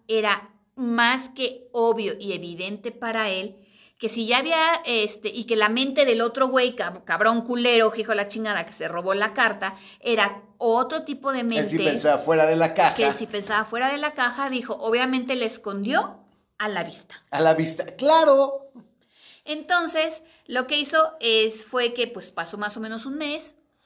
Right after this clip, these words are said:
Speaker 1: y este
Speaker 2: No, bueno, es que aquí es más ex-, más, lo hace
Speaker 1: Sí,
Speaker 2: mejor.
Speaker 1: porque tiene que ir.
Speaker 2: Lleg-, llega el prefecto y le dice
Speaker 1: Ah, exacto, pasa un mes, llega el prefecto.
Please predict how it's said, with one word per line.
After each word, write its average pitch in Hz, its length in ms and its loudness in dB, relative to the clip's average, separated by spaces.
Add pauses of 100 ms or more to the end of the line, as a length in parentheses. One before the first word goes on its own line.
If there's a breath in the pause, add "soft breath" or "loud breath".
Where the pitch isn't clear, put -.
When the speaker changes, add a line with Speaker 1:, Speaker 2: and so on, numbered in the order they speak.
(400)
Speaker 1:
y 220 180 -2
este 185 840 -6 (160)
Speaker 2:
No, 156 360 2
bueno, 160 240 2
es 165 160 2
que 254 100 2
aquí 202 160 0
es 185 100 2
más 160 220 0
ex-, 120 200 -6
más, 127 280 -4
lo 127 200 0
hace - 180 -2
Speaker 1:
Sí, - 60 -2
Speaker 2:
mejor. 233 220 0
Speaker 1:
porque 202 240 0
tiene 220 320 -4
que 196 140 -4
ir. 196 100 -6
Speaker 2:
Lleg-, 175 320 2
llega 160 440 4
el 156 180 2
prefecto 160 580 -2
y 147 60 -2
le 123 160 -2
dice 123 320 -4
Speaker 1:
Ah, 202 80 0
exacto, 208 600 -2
pasa 254 240 -2
un 254 80 -4
mes, 262 240 0
llega 180 140 -4
el 180 80 -8
prefecto. 165 240 -2